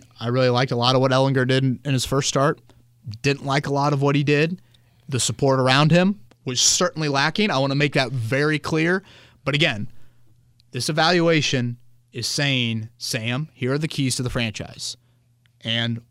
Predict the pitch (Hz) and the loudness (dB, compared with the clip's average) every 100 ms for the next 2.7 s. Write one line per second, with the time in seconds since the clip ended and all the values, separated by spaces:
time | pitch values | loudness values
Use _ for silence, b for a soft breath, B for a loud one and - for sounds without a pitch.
0 | _ - 156 160 - - 233 226 202 190 | _ -2 0 0 -4 -2 0 2 4 2
1 | 185 - 170 147 160 127 127 - 123 120 | 0 0 0 4 2 4 0 -2 -4 -2
2 | 120 120 107 107 110 120 117 | 0 0 -2 -2 -2 -4 -4